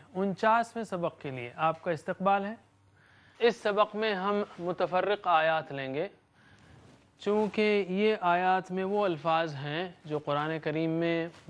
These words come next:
بار بار آئے ہیں، اور اب تک جو ہم نے پڑھا ہے مختلف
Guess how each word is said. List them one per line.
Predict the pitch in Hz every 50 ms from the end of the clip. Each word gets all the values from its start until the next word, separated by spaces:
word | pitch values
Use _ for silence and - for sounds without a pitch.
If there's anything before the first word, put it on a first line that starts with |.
| 131
بار | 127 127 123 127
بار | 123 131 151 156 165 170 170
آئے | 170 165 165 165 165
ہیں، | 165 175 175 180 190 - - - - - - - - _ _ _ _ _ _ _ _ _ _ _ _ _ _ _ _ _ _ _ _ - - _ _ _
اور | 175 185 190 190 196 202 202 202 196 -
اب | - 175 175 175 180 -
تک | - 220 214 208 - -
جو | 196 180
ہم | 156 165 170
نے | 180 180 180
پڑھا | 156 - 165 151 156 156 160 147
ہے | 135 117 110 110 - - - - _ 151
مختلف | 147 151 143 - _ 170 165 165 170 151 -